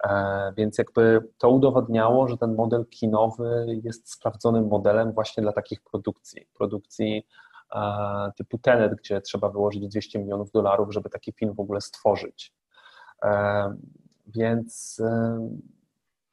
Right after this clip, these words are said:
być może niektóre filmy będą korzystać, e, z takich umów, e, natomiast wydaje mi się, że właśnie ta cała śmietanka, dla której chodzimy do kina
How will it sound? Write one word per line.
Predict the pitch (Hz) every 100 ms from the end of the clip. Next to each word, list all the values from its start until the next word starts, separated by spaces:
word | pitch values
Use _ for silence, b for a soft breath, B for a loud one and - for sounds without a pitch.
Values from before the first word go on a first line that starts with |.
| _
być | 127 131 -
może | 113 117 131
niektóre | 127 - 127 123
filmy | - 113 107 113 123 131 123
będą | 127 123 110 104
korzystać, | 110 98 95 - 98 - -
e, | 101 98
z | -
takich | - - 107 - -
umów, | 107 101 120 - -
e, | 104 98 98 98 98 98 98 104 104
natomiast | 104 107 - 117 117 110
wydaje | 107 117 120
mi | 117
się, | - 113
że | 117
właśnie | 113 113 - 117
ta | -
cała | - - 131 131 123 120
śmietanka, | - - 110 127 135 110
dla | 104
której | 101 110 101
chodzimy | - 107 110 107
do | 98
kina | - - 98 98 104